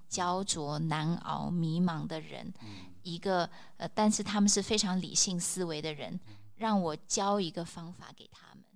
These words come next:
Speaker 2: 欢迎大家回来法师不设限的法师五十三餐。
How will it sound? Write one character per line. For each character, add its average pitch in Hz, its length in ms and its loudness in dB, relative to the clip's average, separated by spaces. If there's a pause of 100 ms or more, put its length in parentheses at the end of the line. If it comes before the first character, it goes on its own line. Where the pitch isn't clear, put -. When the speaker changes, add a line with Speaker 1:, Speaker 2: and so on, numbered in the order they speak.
(140)
Speaker 2:
欢 127 160 4
迎 113 100 6
大 117 140 6
家 110 220 4
回 101 160 2
来 98 180 4
法 92 240 0
师 120 240 2
不 104 140 0
设 110 240 4
限 101 260 2
的 92 180 0
法 82 200 -2
师 131 160 4
五 101 100 4
十 80 140 -4
三 95 200 2
餐。 98 480 0